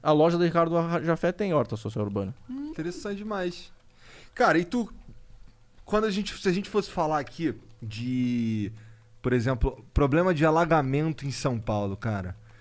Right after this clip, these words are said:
Speaker 3: Tu, no teu plano de governo, chegou a ter alguma
Speaker 1: Sim.
Speaker 3: coisa nesse sentido?
Speaker 1: Bastante.
Speaker 3: O que
Speaker 1: É.
Speaker 3: que é?
Speaker 1: Cara, tem quatro soluções pra isso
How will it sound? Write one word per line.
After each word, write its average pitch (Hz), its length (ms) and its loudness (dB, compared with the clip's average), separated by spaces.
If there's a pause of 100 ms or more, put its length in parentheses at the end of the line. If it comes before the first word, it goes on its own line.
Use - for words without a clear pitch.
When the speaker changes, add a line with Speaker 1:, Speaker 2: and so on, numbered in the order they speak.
(340)
Speaker 3:
Tu, 151 260 4
no 135 140 0
teu 156 160 2
plano 151 240 0
de 131 80 -4
governo, 131 460 0
chegou 117 340 0
a 135 40 4
ter 127 120 -2
alguma 123 200 2
Speaker 1:
Sim. 123 120 4
Speaker 3:
coisa 117 180 2
nesse 113 140 -4
sentido? 117 500 -2
Speaker 1:
Bastante. 113 640 -2 (140)
Speaker 3:
O - 80 -14
que 127 60 -2
Speaker 1:
É. - 40 2
Speaker 3:
que 110 120 0
é? 117 140 -2 (140)
Speaker 1:
Cara, 160 180 4
tem 160 140 -2
quatro 185 260 -2
soluções 156 500 -2
pra 113 180 -2
isso 95 280 -8